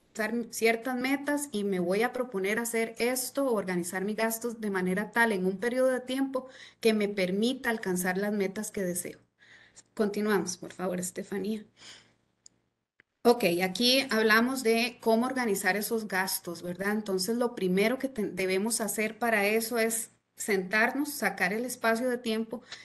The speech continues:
e identificar cuáles son esos gastos imprescindibles y cuáles son esos gastos prescindibles.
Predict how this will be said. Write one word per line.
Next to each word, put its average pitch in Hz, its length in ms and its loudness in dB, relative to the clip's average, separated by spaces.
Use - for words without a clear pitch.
e 233 100 6
identificar 202 760 2
cuáles 254 280 2
son 240 200 -2
esos 247 280 -4
gastos 214 480 0
imprescindibles 202 880 -2
y 202 80 -8
cuáles 190 300 0
son 208 180 -2
esos 202 260 -4
gastos 208 560 0
prescindibles. 180 800 -2